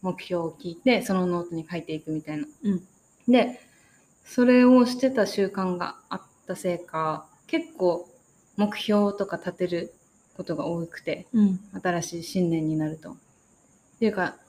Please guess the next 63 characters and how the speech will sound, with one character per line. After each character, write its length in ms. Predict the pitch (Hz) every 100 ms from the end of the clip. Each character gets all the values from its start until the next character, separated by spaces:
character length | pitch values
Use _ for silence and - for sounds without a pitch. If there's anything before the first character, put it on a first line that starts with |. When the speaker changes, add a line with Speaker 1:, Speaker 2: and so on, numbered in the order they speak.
| _ -
Speaker 1:
や 80 | 226
っ 80 |
ぱ 100 | 226
そ 160 | 180 277
れ 140 | 285
見 200 | 262 220
返 240 | 240 330 330
せ 100 | 330
る 80 | 311
よ 120 | 294
ね。 280 | 226 151 - - -
こ 80 | -
の 80 | 208
一 280 | 202 - 254
年 200 | 226 175
や 100 | 180
っ 60 | - _ _ _ -
生 60 | 190
き 100 | -
て 160 | 208
い 140 | 196 196
く 80 | 185
中 260 | 170 180
で 120 | 165
も、 300 | 170 165 165
Speaker 2:
う 80 | 202
ん。 280 | 208 190 196 - _ _ _
Speaker 1:
最 200 | 220 208
初 160 | 214
に、 440 | 208 202 190 190 - _ _ _ _ -
別 200 | 233 285
に 120 | 269
そ 100 | 277
れ 140 | 269
が 100 | 262
信 240 | 247 302 294
念 180 | 254 185
じ 60 |
ゃ 60 | 170
な 100 | 165
く 80 | -
て 80 |
も 120 | 170 170
い 120 | 175
い 40 |
け 160 | - 175
ど、 240 | 165 165 -
Speaker 2:
う 40 |
ん。 120 | 208
Speaker 1:
目 220 | 196 202 -
標、 400 | 233 208 214 285 -
自 160 | - 202
分 360 | 214 208 208 202
が 320 | 202 185 - - -
原 180 | 214 214
点 240 | 208 185
と 100 | 185
し 80 | -
て 100 | 180
い 60 |
る 80 | 170
こ 100 | 170
と 220 | - 170